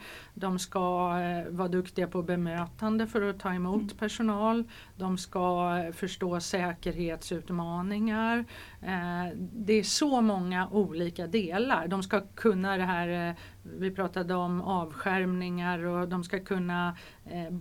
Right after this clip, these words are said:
Speaker 1: både tala om hur det fungerar men också vägleda när någon inte vill göra precis,
Speaker 2: Just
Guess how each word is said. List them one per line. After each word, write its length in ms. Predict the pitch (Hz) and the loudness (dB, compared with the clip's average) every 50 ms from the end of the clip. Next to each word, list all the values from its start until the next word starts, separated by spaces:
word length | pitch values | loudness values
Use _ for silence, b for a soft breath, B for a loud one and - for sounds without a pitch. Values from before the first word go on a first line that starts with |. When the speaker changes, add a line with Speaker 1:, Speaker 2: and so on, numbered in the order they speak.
| - - | -6 -8
Speaker 1:
både 480 | 185 185 170 185 190 180 180 180 214 233 | -6 -6 -2 0 0 0 2 2 0 0
tala 320 | 226 - 247 233 233 214 | 2 4 4 6 6 6
om 200 | 208 196 190 190 | 4 4 2 2
hur 280 | 175 202 220 254 269 233 | 4 4 4 4 4 2
det 120 | 233 247 | 2 0
fungerar 680 | 240 - 240 233 220 220 214 220 214 208 214 214 220 | 0 2 2 2 4 4 4 4 4 4 4 4 4
men 180 | 220 233 240 220 | 4 4 4 2
också 520 | 190 185 190 - - - 196 185 185 185 | 0 0 -2 -6 -4 -2 0 2 2 0
vägleda 880 | 180 180 190 185 175 175 170 165 180 180 170 170 160 165 165 170 170 175 | 0 0 0 0 0 -2 0 0 0 0 0 -2 -2 -4 -2 -2 -2 -2
när 140 | 175 175 175 | -2 -2 -2
någon 320 | 170 170 170 165 165 170 | -2 -4 -4 -6 -6 -6
inte 300 | 170 170 165 151 - 165 | -4 -6 -6 -6 -8 -8
vill 240 | 156 165 160 165 170 | -6 -4 -4 -2 -2
göra 340 | 165 165 160 160 190 254 262 | -2 -2 -2 -2 -2 -2 -2
precis, 560 | 262 - 254 240 - - 180 175 170 - - | -2 -4 -4 -4 -2 -2 -2 -2 -2 -4 -4
Speaker 2:
Just 280 | 214 202 - B B | -4 -4 -6 B B